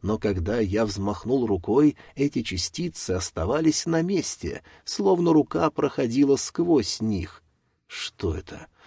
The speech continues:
Мне показалось, что уже когда-то сталкивался с этим дымом.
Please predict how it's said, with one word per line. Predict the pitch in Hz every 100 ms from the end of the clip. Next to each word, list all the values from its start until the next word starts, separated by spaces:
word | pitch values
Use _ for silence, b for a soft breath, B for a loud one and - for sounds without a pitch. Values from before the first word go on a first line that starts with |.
| B
Мне | 95 101 120
показалось, | 127 110 85 - 139 113 - B B
что | - - 160
уже | 139 151
когда-то | 131 120 95 147 160 156
сталкивался | - - 180 160 - 104 98 - 107
с | -
этим | 156 - 147 131
дымом. | 135 165 98 64